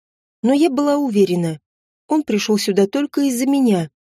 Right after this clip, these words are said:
потому что он даже не взял с собой Краша. Мы стояли боком друг к другу, и я то и дело чувствовала на себе его пристальный взгляд, от которого внутри всё переворачивалось. Я тоже украдкой посматривала на него,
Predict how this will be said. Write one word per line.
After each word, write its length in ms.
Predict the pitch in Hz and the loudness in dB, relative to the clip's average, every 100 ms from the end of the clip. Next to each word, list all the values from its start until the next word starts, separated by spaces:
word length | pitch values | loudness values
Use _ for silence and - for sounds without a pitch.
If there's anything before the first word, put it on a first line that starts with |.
| _ _ | _ _
потому 300 | 233 277 311 | 0 0 0
что 180 | - 285 | -2 -2
он 100 | 285 | 0
даже 260 | 277 294 277 | 0 0 0
не 120 | 269 | 0
взял 220 | 247 311 | 0 -2
с 60 | - | -2
собой 300 | 277 302 294 | 0 0 -2
Краша. 540 | 254 220 - 175 160 _ _ _ _ _ - | 0 0 -2 -6 -8 _ _ _ _ _ 0
Мы 120 | 359 | 0
стояли 400 | - 277 294 262 | 2 0 0 0
боком 400 | 214 277 254 233 | 0 -2 -2 -2
друг 200 | 247 240 | -2 -4
к 40 | |
другу, 440 | 208 190 160 160 - _ _ _ _ | -2 -2 -2 -6 -8 _ _ _ _
и 80 | - | -2
я 200 | 202 269 - | 0 0 0
то 160 | 233 | 0
и 100 | 233 | 0
дело 280 | 208 277 285 | 0 0 -2
чувствовала 600 | 254 302 - 240 240 247 | -4 -6 -2 -2 2 2
на 100 | 247 | 0
себе 320 | 240 233 294 | -2 -2 0
его 160 | 285 285 | 0 -2
пристальный 520 | 254 269 - 269 285 | -4 -6 -4 -2 -2
взгляд, 520 | 269 226 220 185 - - _ _ _ | -4 0 0 0 -4 -20 _ _ _
от 100 | 208 | -6
которого 480 | - 214 233 233 220 | -2 0 2 2 2
внутри 360 | 208 226 214 254 | 2 0 0 -4
всё 200 | - 233 | -4 -4
переворачивалось. 1040 | 240 233 226 226 202 - 175 170 156 - _ _ _ _ _ | -2 0 0 0 -2 -2 -2 -2 -2 -6 _ _ _ _ _
Я 180 | 202 285 | -4 -4
тоже 280 | - 262 247 | -2 -2 -2
украдкой 460 | 240 294 311 - 226 | -2 -2 -4 -4 -4
посматривала 640 | 269 - 220 202 185 190 | -4 -4 -2 0 2 2
на 120 | 190 | 2
него, 380 | 190 190 175 165 | 2 2 0 -4